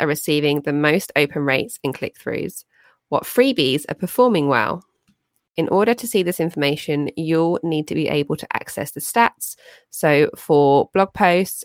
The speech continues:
and website traffic, a website analytics tool like Google Analytics is the place to look. For other more platform-based content, such as social media and emails, take a look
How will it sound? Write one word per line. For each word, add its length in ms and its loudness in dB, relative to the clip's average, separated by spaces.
and 340 0
website 340 2
traffic, 520 -2
a 80 0
website 300 0
analytics 500 -2
tool 460 2
like 160 -2
Google 240 -4
Analytics 640 -4
is 100 -6
the 80 -18
place 300 -10
to 100 -10
look. 420 -2
For 560 2
other 400 4
more 500 2
platform-based 680 0
content, 540 -4
such 400 -6
as 240 2
social 300 -2
media 580 2
and 380 -2
emails, 600 2
take 260 0
a 60 4
look 240 0